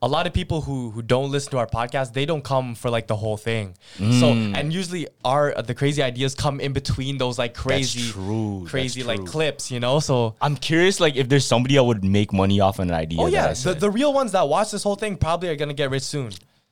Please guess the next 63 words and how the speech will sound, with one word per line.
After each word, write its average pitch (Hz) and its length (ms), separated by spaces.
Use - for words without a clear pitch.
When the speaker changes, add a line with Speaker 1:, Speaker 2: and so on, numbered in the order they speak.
Speaker 2:
Yeah, 95 220
Speaker 1:
You 92 60
know 90 60
Speaker 2:
like, 101 120
Speaker 1:
what 127 80
I 165 60
mean? - 20
Speaker 2:
at 190 60
least 170 180
one, 113 400
fam. 85 320
Like, 104 160
I 135 60
Speaker 1:
Yeah. 151 160
Speaker 2:
dropped 190 260
some 131 160
crazy 139 440
ones. 160 220
At - 140
Speaker 1:
Yeah, 123 140
Speaker 2:
least 113 100
Speaker 1:
we, 175 80
we - 140
Speaker 2:
one 113 160
Speaker 1:
dro-, 101 80
Speaker 2:
has 104 100
Speaker 1:
we - 40
Speaker 2:
to - 80
Speaker 1:
dropped - 80
Speaker 2:
come 90 100
Speaker 1:
some 90 80
Speaker 2:
out. 82 100
Speaker 1:
a 76 40
lot, 131 340
yeah. 101 220
Speaker 2:
Yo, 160 260
okay, 143 280
so 147 160
there's 180 200
this 165 80
video 117 560
Speaker 1:
Yeah, 120 220
Speaker 2:
I 101 60
Speaker 1:
show 117 40
Speaker 2:
really 139 140
Speaker 1:
me. 143 80
Speaker 2:
wanna 123 140
show 92 180
you. 90 260
And 123 360
this 151 120
kinda 202 300
goes 151 240
back 127 200
to 139 80
the 110 100
brain 87 260
dancing 117 340
I 117 60
was 113 80
talking 120 300
about. 135 320
Speaker 1:
Mm-hmm. 113 220